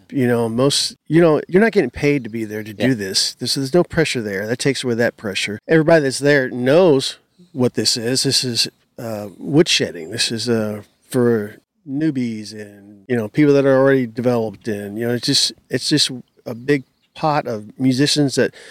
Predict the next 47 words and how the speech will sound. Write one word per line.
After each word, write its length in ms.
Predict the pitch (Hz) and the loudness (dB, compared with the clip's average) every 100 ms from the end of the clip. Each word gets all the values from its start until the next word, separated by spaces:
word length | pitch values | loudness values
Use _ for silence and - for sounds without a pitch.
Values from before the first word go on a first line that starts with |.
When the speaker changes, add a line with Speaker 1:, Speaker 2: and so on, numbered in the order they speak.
| - - | -12 0
Speaker 1:
all 280 | 117 147 151 | 4 4 4
different 240 | 147 139 | 2 4
levels 480 | 147 151 151 143 - | 4 4 0 -2 -4
of, 280 | 107 110 113 | -2 -4 -4
in 160 | 127 117 | -2 0
their, 300 | 110 98 92 | 2 0 -4
uh, 40 | 101 | -8
career 420 | - 143 139 143 135 | 0 4 6 6 4
and, 280 | 117 101 | 2 -2
uh, 220 | 95 95 101 - _ _ _ | -6 -8 -8 -16 _ _ _
typically 340 | - 214 196 | -2 2 4
no 180 | 185 185 | 6 6
egos, 580 | 160 196 131 104 - - | 4 2 0 0 -4 -2
you 80 | 117 | -2
know? 160 | 123 | -2
Speaker 2:
Yeah. 160 | 135 104 - - _ _ _ - | -2 -6 -10 -20 _ _ _ -2
Speaker 1:
And 220 | 139 139 | 2 4
as 160 | 139 123 | 2 2
a 100 | 127 | 2
young 220 | 143 156 | 2 2
person 480 | 156 151 156 143 139 | 0 0 2 2 0
or 140 | 117 | 2
an 60 | 127 | 2
old 80 | 135 | 2
person, 400 | 135 123 123 117 | 0 -2 -4 -6
someone 460 | - - - 131 117 | -14 -8 -4 -4 -2
just 140 | 123 | -2
starting 300 | - 123 117 | 0 0 0
out, 280 | 135 131 - - - | 0 -2 -4 -10 -2
that's 200 | 156 - | -2 0
the 80 | 143 | 2
worst 280 | 147 139 | 4 4
thing 140 | - 143 | 4 4
that 120 | 123 | 2
can 140 | 117 | -4
just 500 | 110 120 - - - - _ _ | -2 0 2 2 0 -4 _ _
s-, 80 | - | 0
stifle 640 | - - - 139 156 110 | 0 0 0 2 0 -4
you 200 | 95 101 | -8 -6
is, 140 | 98 101 | -6 -6
uh, 240 | 95 90 - | -6 -8 -10
Speaker 2:
Yeah. 80 | - | -8
Speaker 1:
someone 440 | - 139 135 123 107 _ - | -2 2 2 0 -4 _ 0
being 140 | 131 | 0
an 80 | 110 | 0
ass. 440 | 107 78 - - 90 | -4 -2 -2 -2 -6
Speaker 2:
Yeah. 200 | 82 | -18